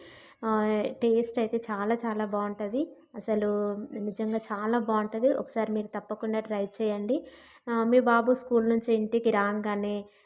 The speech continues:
"ఆ, మమ్మీ, నాకు దోశలు కావాలి" అని అడుగుతారు కదా, అప్పుడు మీ బాబును పక్కన నించోబెట్టుకొని ఈ దోశలు అయితే వేసుకోవచ్చండి.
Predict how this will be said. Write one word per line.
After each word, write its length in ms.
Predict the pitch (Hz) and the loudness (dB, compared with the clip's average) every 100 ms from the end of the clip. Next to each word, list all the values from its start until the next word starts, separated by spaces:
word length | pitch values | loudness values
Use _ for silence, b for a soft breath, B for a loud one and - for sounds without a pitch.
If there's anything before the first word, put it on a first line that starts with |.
| - | -10
"ఆ, 60 | 220 | -2
మమ్మీ, 320 | 214 220 247 | 0 4 4
నాకు 260 | 226 214 220 | 2 -2 -2
దోశలు 420 | 208 214 233 226 | -2 -2 -2 -2
కావాలి" 600 | 220 202 208 208 214 214 | -2 -2 -2 -2 -2 -2
అని 220 | 214 214 | -4 -4
అడుగుతారు 440 | 202 202 208 214 | -4 -4 -4 -4
కదా, 260 | 208 208 311 - 202 | -2 -2 -4 -6 -12
అప్పుడు 240 | - 214 | -6 -4
మీ 140 | 214 | -2
బాబును 420 | 202 202 196 233 233 | 0 2 2 0 -2
పక్కన 380 | 214 - 254 | -4 -2 0
నించోబెట్టుకొని 960 | 269 220 214 220 277 269 254 233 226 226 | 2 2 0 2 4 4 2 2 2 0
ఈ 20 | |
దోశలు 420 | 208 208 202 220 | 0 -4 -2 0
అయితే 200 | 214 220 | 0 -2
వేసుకోవచ్చండి. 840 | 208 202 208 - 220 214 214 233 370 | -2 -2 -4 -6 -8 -6 -6 -4 -4